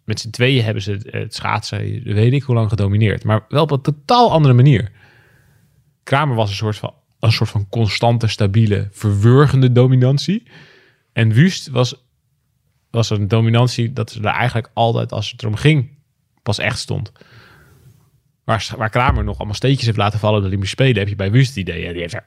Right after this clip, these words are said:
echt alles uitgehaald op de Spelen. Toch?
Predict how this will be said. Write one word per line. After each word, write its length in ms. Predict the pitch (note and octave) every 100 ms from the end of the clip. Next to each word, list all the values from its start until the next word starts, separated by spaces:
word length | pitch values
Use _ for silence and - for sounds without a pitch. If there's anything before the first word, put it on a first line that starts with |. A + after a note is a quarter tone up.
| _
echt 200 | - - _ _
alles 360 | - A3 G#3+ C3
uitgehaald 500 | A2 D3+ - A2 G#2+
op 80 | G2+
de 80 | G2+
Spelen. 400 | G2 - G2 G#2 - - - - - - _ _ _ _ _ _ _ _
Toch? 320 | - B3 -